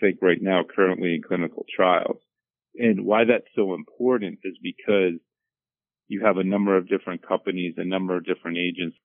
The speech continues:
that are distinct ship two inhibitors that may have different success rates and may also be looking at the markets a little bit differently. So the chances of bringing one of these into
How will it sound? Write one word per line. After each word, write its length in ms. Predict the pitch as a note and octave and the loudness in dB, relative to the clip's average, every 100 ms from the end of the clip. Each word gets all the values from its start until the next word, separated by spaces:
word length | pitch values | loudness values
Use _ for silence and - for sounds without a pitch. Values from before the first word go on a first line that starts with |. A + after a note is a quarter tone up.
| - | -2
that 160 | G2+ | 0
are 100 | F2+ | 0
distinct 540 | E2+ - _ A#2+ A2+ - - | -4 -12 _ -2 -2 -4 -4
ship 140 | G2 - | -4 -4
two 80 | F2+ | -4
inhibitors 600 | F2 F#2 F2+ F2+ F2+ F2 - | -2 0 0 2 0 0 -2
that 100 | F2+ | -2
may 160 | F#2 | -2
have 220 | F#2 F2+ - | -2 -4 -2
different 300 | F#2 F2+ - | -4 -6 -10
success 420 | F#2 - - A2 - - | -18 -12 0 0 0 -6
rates 280 | F#2 - _ _ _ _ _ _ | -6 -8 _ _ _ _ _ _
and 100 | A2 | 0
may 140 | G2+ | 4
also 300 | G2+ G#2 - F#2 | 4 2 -2 -6
be 140 | F#2 | -4
looking 360 | F#2 F#2 F#2+ F#2+ | -4 -6 -8 -8
at 100 | F2 | -8
the 80 | - | -6
markets 440 | F2+ F#2 F2+ G2 - | -4 -4 -4 -8 -8
a 60 | D#2 | -6
little 240 | E2+ F2 | -2 -2
bit 220 | - E2 | -4 -6
differently. 440 | G#2 F#2+ F#2 E2+ E2 | -2 -2 -2 -6 -6
So 80 | - | -2
the 120 | F2+ E2 - | -2 -4 0
chances 380 | G#2 G2 F#2 F#2 | 0 0 -2 -2
of 140 | F2 | 0
bringing 320 | F#2+ F#2 F2+ | 0 2 -2
one 220 | F2+ F2+ | -2 -2
of 80 | F2+ E2+ | -4 -2
these 220 | F2+ E2+ _ | -4 -4 _
into 640 | G#2 F2+ - F#2 F2 F2 | -2 -2 0 4 6 4